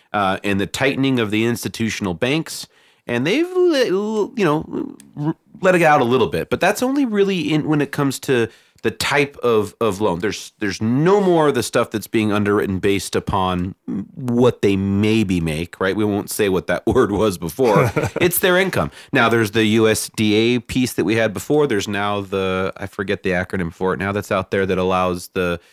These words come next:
Speaker 1: it's, it's, it's government granted stuff, again, for the either, uh, uh, the, the, uh, it's a,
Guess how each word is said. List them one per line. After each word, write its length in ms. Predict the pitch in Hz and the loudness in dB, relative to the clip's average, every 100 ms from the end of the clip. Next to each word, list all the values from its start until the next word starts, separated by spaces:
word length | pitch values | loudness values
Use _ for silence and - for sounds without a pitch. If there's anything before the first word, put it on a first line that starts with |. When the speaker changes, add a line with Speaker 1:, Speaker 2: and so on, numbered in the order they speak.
| - _ | -20 _
Speaker 1:
it's, 220 | 98 - - - | -6 -6 -6 -4
it's, 180 | 113 | -2
it's 180 | - 113 | -4 -4
government 360 | - 98 101 73 | 0 0 0 0
granted 340 | 85 82 90 | 0 0 -2
stuff, 240 | - 82 85 | -2 0 0
again, 320 | 87 85 82 | -2 -2 -2
for 200 | - 87 | -2 -2
the 220 | 82 80 78 | 0 -2 -2
either, 460 | 92 87 82 82 - _ _ | -4 -2 -2 -2 -8 _ _
uh, 20 | 82 | 0
uh, 680 | 85 78 71 82 78 78 80 | 2 2 2 2 0 0 -2
the, 200 | 87 - | -2 0
the, 220 | 87 - | -2 0
uh, 60 | 90 | 0
it's 180 | 85 | 0
a, 100 | - | -2